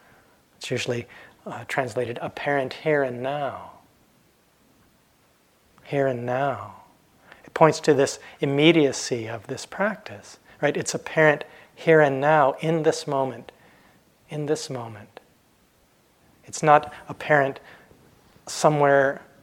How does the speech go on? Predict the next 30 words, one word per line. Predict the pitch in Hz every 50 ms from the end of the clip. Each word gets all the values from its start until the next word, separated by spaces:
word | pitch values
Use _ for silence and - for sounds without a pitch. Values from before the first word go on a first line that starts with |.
| _ _ _ _ _ _ _ _ _ _ _ -
way | 139 135 131 143 139
off | 135 143 139 131 - - - - - - -
out | - 143 143 135 123
in | 123 127
some | - - - 151 139 135 131 131 - - - _ _ _ _ _ _ _ _ _ _ _ _ _ _ _ _ _ _ _ _ _ -
other | 127 113 139 131
time | - - - - 143 139 139 139 139 131 123
or | 123
place. | 120 - - 160 147 131 117 - - - - - - -
It's | 147 - -
apparent | 147 135 - - - 147 139 135 135 139
here | - - 156 139
and | 131 127 123 127
now. | 135 147 139 131 113 117
It | - - _ -
points | - 139 135 131 123 -
to | - - 147 123
this, | 123 127 123 - - - - - - - - - - - - - - - -
uh, | - 120 131 147 -
immediacy | 170 147 139 143 147 151 160 147 - - 147 127 127 117
that | - 135 - -
the | 147 123
realization | 139 151 156 151 147 147 - 156 151 156 139 - - 139
is | 127 - - _
in | - 151 143 151 151
this | 143 143 135 - -
moment, | 147 143 139 147 151 151 117 110 120 - -
in | - 156 147 147 147
the | 143
moment. | 135 135 135 135 139 139 127 101 98 - - -